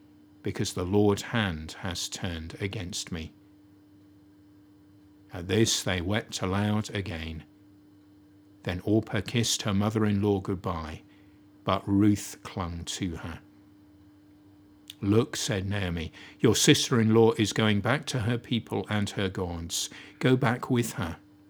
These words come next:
But Ruth replied, "Don't urge me to leave you or to turn back from you.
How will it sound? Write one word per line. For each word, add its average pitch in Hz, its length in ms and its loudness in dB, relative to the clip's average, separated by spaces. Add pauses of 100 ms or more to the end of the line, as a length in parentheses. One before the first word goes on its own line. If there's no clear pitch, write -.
(1300)
But - 260 -10
Ruth 98 380 0
replied, 90 760 -6 (540)
"Don't 117 300 2
urge 117 320 6
me 90 240 2
to - 340 -2
leave 104 420 0
you 117 340 2
or 95 180 0
to - 160 -4
turn 107 340 0
back 98 260 -2
from 95 340 -2
you. 90 220 -2